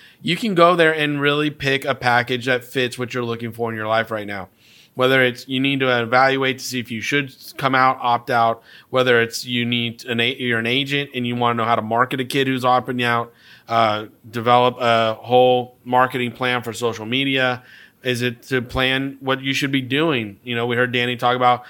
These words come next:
staying at school, working with his coaches, gonna sign with J L Sports, and then move forward. You know, as the director of A N C,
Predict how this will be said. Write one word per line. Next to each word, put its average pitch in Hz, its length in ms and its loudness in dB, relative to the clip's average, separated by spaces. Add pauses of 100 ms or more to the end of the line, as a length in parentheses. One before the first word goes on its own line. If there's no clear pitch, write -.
(160)
staying 120 340 -2
at 123 140 -2
school, 143 640 -2 (160)
working 117 300 -2
with 117 100 -6
his 110 140 -6
coaches, 135 600 -2 (160)
gonna 117 200 -2
sign 117 260 0
with 113 120 -4
J 117 200 0
L 113 160 2
Sports, 139 640 0 (340)
and 123 160 -2
then 120 160 0
move 123 160 -2
forward. 131 480 0 (960)
You 131 160 -2
know, 127 380 0 (120)
as 127 240 2
the 127 60 -6
director 131 400 2
of 131 80 -2
A 131 160 2
N 127 160 -2
C, 139 480 -2